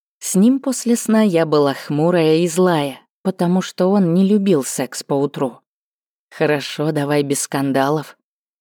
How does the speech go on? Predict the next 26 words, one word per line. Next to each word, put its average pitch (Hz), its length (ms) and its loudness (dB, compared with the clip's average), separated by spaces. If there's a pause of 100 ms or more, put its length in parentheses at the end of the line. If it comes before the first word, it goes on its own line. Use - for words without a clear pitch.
(200)
Я 185 180 0
пришёл 185 480 0
извиниться 180 600 0
перед 139 280 -6
тобой, 139 380 -2
Лер. 135 320 -4 (400)
Понял, 180 340 0
что - 240 -6
теряю 165 480 0
тебя 139 380 -4
и 135 80 -2
не 139 160 -4
могу 147 320 -4
с - 160 -8
этим 139 240 -4
смириться». 170 760 -4 (800)
«Кость, 165 380 -4
у - 20 -6
тебя 196 320 -2
Галя 202 340 0
есть». 139 520 -6 (760)
«Откуда 151 500 -4
ты 139 160 -8
знаешь?» 143 580 -4 (500)
«Неважно». 170 680 0 (1000)
«Лер, 151 300 -2